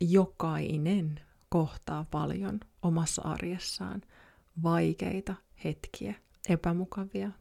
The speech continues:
tunteita, epäilyksen, ö, hetkiä. Ja se on välillä tosi vaikeeta uskoa ja ymmärtää, että kaikki kokee niitä,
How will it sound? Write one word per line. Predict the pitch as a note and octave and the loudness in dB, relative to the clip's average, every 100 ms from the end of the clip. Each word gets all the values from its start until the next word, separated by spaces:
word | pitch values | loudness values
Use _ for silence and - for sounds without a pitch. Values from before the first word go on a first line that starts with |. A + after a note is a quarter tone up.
| - | 0
tunteita, | D#3+ D3+ D#3+ D#3+ D#3+ E3+ - - _ - | 2 2 0 -2 -2 -4 -8 -14 _ -2
epäilyksen, | E3 - D#3+ D#3+ D#3+ D#3 - - D#3+ D#3+ D#3+ - - - - - _ - | 0 2 0 0 0 -2 -6 -6 -4 -4 -6 -8 -20 -20 -20 -20 _ -8
ö, | D#3+ E3+ D3+ D#3 D#3 - - - - - - | -4 -2 -2 -4 -6 -10 -18 -20 -20 -16 -4
hetkiä. | D3 - - E3+ - - - _ _ _ _ _ - - - | -4 -4 -6 -6 -6 -12 -20 _ _ _ _ _ -20 -20 0
Ja | F3 E3+ E3+ _ _ _ _ _ _ _ _ _ _ _ _ - | 4 4 2 _ _ _ _ _ _ _ _ _ _ _ _ -4
se | - F#3+ | 4 6
on | F#3 F3+ | 6 6
välillä | F#3+ G#3 G#3+ F#3 E3+ | 6 8 8 6 4
tosi | F#3+ G3+ F#3 F#3 | 4 6 6 6
vaikeeta | F#3+ F3+ E3+ D#3+ - - E3 - _ _ _ _ _ _ _ - | 6 4 4 2 0 2 0 0 _ _ _ _ _ _ _ 4
uskoa | F#3 G3+ - F#3 E3+ | 6 6 2 4 4
ja | E3 | 6
ymmärtää, | F3 F3+ E3+ - - D#3+ - - | 6 6 2 0 -2 -2 -2 -6
että | D#3+ | -4
kaikki | - E3+ E3 D#3+ | 4 4 4 2
kokee | E3 D#3 D#3+ C#3+ - | 2 2 2 -2 0
niitä, | - D#3+ D#3+ | -2 -2 -4